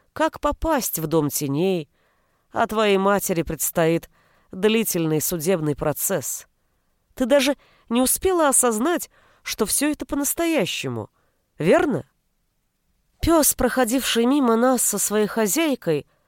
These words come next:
дёрнул поводок и залаял. Молодая женщина, что жила в доме по соседству,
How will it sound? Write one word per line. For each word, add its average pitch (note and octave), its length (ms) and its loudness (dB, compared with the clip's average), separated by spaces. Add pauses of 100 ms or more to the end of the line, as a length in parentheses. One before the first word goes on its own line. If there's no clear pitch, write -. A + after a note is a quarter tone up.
дёрнул A#3 500 2
поводок A3+ 520 0
и G#3+ 40 0
залаял. C#3 680 -2 (960)
Молодая C4+ 520 6
женщина, B3+ 580 2
что A#3+ 220 -2
жила A3 280 2
в F#3+ 80 0
доме F#3+ 340 2
по E3+ 100 -8
соседству, A3 720 -4